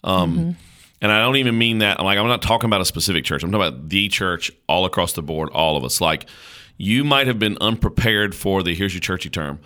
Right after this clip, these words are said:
Speaker 1: for the tares among the wheat, right? That's a,
Speaker 2: Mm-hmm.
Speaker 1: that's a, that's a churchy phrase, a scriptural phrase, right? You may have been unprepared for the sin in the camp. Um, you may have un-, been unprepared for the arrogance among the righteous, um,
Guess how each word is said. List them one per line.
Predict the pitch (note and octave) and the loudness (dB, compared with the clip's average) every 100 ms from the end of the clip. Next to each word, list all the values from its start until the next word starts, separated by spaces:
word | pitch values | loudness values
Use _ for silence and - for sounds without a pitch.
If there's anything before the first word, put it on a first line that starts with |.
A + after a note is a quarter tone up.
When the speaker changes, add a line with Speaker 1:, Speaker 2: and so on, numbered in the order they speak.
| - - | -20 -20
Speaker 1:
for | - G#2 | -8 -4
the | F2+ | -4
tares | - - A2 A2 A2 G#2+ | -2 0 0 0 0 -2
among | - F2 F2+ F#2 | -4 -4 -4 -2
the | E2+ | -2
wheat, | D#2+ E2 - - - _ _ | -2 -2 -4 -10 -12 _ _
right? | - G#3 | 0 2
That's | G#3 G3 | 2 2
a, | F#3+ | 0
Speaker 2:
Mm-hmm. | - | 0
Speaker 1:
that's | F#2 G2 | -2 -2
a, | |
that's | F#2 F#2+ F#2+ | -4 -2 -2
a | G2+ | -2
churchy | - A2 - | 0 0 -2
phrase, | - F#2 F2 | -2 0 0
a | F2+ | -2
scriptural | - A2 - F2+ | -2 -2 0 -4
phrase, | - D#2+ C#2 D2 | 0 0 0 0
right? | E2+ F2 - - - - - | 0 0 -6 -18 -20 -20 -4
You | G2+ A2+ | 0 2
may | B2 | 4
have | B2 G2+ | 2 2
been | A2 G2+ | 2 2
unprepared | A2+ G#2+ G2 A#2 G#2+ G2+ | 2 0 2 2 4 0
for | - F#2 | -2 -4
the | - | -2
sin | - A#2+ A2+ | 0 0 -2
in | G#2 | -4
the | |
camp. | F#2+ G#2+ F2 - - - _ _ _ - - _ - | -2 0 0 0 -4 -4 _ _ _ -20 -20 _ -4
Um, | F2 F2 E2+ | 0 0 0
you | - A2+ | 0 2
may | B2 B2 | 2 2
have | A2+ F#2+ | 2 2
un-, | G#2 G#2+ - | 0 -2 -2
been | F#2+ G#2 | -2 0
unprepared | G#2+ G#2 - G#2+ G2+ F#2 | 0 -2 0 2 2 -2
for | G2 | -2
the | E2+ - | -4 -2
arrogance | G2 A#2 A2+ E2+ E2 - - - - _ _ | 0 0 0 0 -2 0 -2 -2 -8 _ _
among | F2 F2+ F#2 F#2 | -2 0 -2 -2
the | F2+ | -2
righteous, | E2 F#2 F2+ - - - - - _ _ _ _ _ - | 0 0 0 -4 -2 -2 -4 -10 _ _ _ _ _ -2
um, | F2 F2+ | -2 0